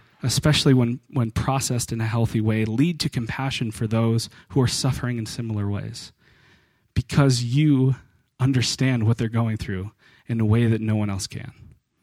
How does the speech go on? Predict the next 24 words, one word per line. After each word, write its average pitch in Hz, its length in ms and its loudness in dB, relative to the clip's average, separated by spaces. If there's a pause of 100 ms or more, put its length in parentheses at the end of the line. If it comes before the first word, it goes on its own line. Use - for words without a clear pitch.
(880)
And 156 140 4
in 170 120 4
the 156 60 6
same 160 260 4
way, 175 180 4
you 135 420 4
are 120 180 -2
far 156 300 0
more 147 160 2
likely 135 380 0
to 123 80 0
feel 143 340 2
a 117 60 0
deep 151 340 -4
sense 139 380 -2
of 117 100 -4
trust - 380 -2
with 139 80 2
someone 135 280 0
who 123 100 2
has 127 100 2
suffered 139 400 -6
like 131 240 -4
you. 120 220 -6